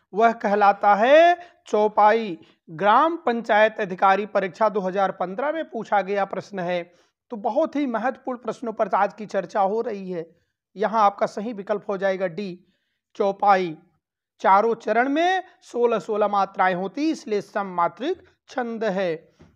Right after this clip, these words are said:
आइए, पूरा पढ़ लेते हैं। चौपाई एक सम मात्रिक छंद है,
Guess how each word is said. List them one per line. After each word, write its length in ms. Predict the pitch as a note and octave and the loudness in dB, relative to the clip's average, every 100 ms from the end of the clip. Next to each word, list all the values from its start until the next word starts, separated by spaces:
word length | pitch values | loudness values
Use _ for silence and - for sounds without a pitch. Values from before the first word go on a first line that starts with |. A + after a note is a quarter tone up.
| _ | _
आइए, 240 | F#3+ G#3 A3 | -2 0 -4
पूरा 300 | A3 G3+ G3 | -4 0 0
पढ़ 200 | G3+ G3+ | 0 -2
लेते 360 | A3+ A3 A#3+ | -2 -2 -2
हैं। 280 | G#3+ G#3 F3+ _ _ _ | -2 -4 -10 _ _ _
चौपाई 580 | A#3 A3 A3 A3+ A#3+ A#3+ | 0 2 6 4 4 -2
एक 120 | F3 | -4
सम 220 | - B3 | -6 -6
मात्रिक 540 | A3+ G3 F#3+ - D#4 | 0 0 0 -6 -10
छंद 280 | - C#4 B3 | -2 -2 0
है, 320 | A3 G#3 - | -2 -2 -4